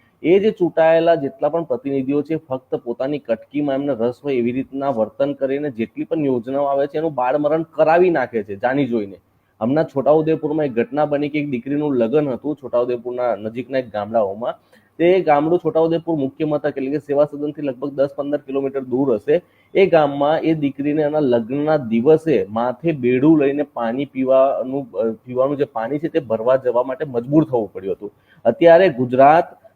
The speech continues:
ભાજપ જે છે એ આંબેડકર જયંતિના નામે અનેક કાર્યક્રમો કરી રહ્યા છે અને એમાં પ્રબુદ્ધ નાગરિકોને બોલાવી રહ્યા છે. ગઈકાલે મેં, અ, થોડાક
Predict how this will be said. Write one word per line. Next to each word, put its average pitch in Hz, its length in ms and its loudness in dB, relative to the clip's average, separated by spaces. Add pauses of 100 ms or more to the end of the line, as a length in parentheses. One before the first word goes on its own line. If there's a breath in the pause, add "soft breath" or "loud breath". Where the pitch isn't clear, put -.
(120)
ભાજપ 117 460 4
જે 147 200 0
છે 123 160 -2
એ 156 200 4
આંબેડકર 143 460 2
જયંતિના 147 460 0
નામે 156 640 2 (140)
અનેક 180 340 -2
કાર્યક્રમો 175 460 0
કરી 175 180 -2
રહ્યા 180 180 2
છે 180 80 -8
અને 185 80 -2
એમાં 185 200 -2
પ્રબુદ્ધ 156 420 4
નાગરિકોને 175 580 2
બોલાવી 151 320 0
રહ્યા 127 140 2
છે. 113 140 -2
ગઈકાલે 135 440 0
મેં, 156 160 -2
અ, 127 420 0
થોડાક 127 460 -2